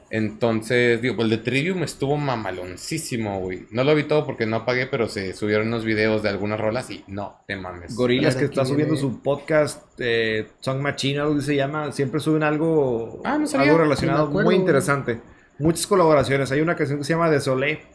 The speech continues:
Speaker 2: Puta, está buenísima.
Speaker 1: Ah, pues acaban de sacar una canción con Robert Smith de The Cure y está,
Speaker 2: Exacto.
Speaker 1: está chida.
Speaker 2: Está bien, está, está, está
Speaker 1: Sí.
Speaker 2: agradable.
Speaker 1: Está interesante porque
Speaker 2: Ajá.
Speaker 1: sí es diferente tanto para Gorilas... como para Robert
Speaker 2: Como para
Speaker 1: Smith,
Speaker 2: Robert
Speaker 1: pero
Speaker 2: Smith.
Speaker 1: está interesante. Pero sí, o sea, conclusión,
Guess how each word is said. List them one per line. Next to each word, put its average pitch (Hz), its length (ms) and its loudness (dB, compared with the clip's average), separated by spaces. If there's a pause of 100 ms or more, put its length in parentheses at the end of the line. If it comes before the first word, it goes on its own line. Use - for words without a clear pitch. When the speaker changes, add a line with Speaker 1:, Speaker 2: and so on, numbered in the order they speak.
Speaker 2:
Puta, 214 320 -4
está - 200 0
buenísima. 151 440 2
Speaker 1:
Ah, 180 60 6
pues 180 160 4
acaban 165 220 4
de 170 40 -2
sacar 180 200 6
una 180 180 4
canción 151 300 2
con 151 160 2
Robert 147 260 2
Smith 143 220 0
de 147 100 4
The 135 160 -2
Cure 135 320 0
y 123 60 2
está, 123 220 2
Speaker 2:
Exacto. 131 400 8
Speaker 1:
está 117 120 0
chida. 131 300 2
Speaker 2:
Está 165 160 0
bien, 180 240 4
está, 170 160 0
está, 165 200 4
está 165 180 2
Speaker 1:
Sí. 170 40 6
Speaker 2:
agradable. 160 500 4
Speaker 1:
Está - 140 -4
interesante 175 460 4
porque - 240 -2
Speaker 2:
Ajá. 135 160 4
Speaker 1:
sí 143 60 6
es 139 140 2
diferente 139 520 2
tanto - 420 -2
para 113 160 2
Gorilas... 117 400 2
como 113 240 -2
para 101 160 0
Robert 117 300 2
Speaker 2:
Como - 20 -8
para 120 140 6
Speaker 1:
Smith, 117 80 2
Speaker 2:
Robert 127 260 6
Speaker 1:
pero 107 60 6 (100)
Speaker 2:
Smith. - 60 -16 (840)
Speaker 1:
está - 140 -4
interesante. 131 580 0
Pero 160 160 2
sí, 214 140 2
o 180 40 4
sea, 156 140 2
conclusión, 156 540 0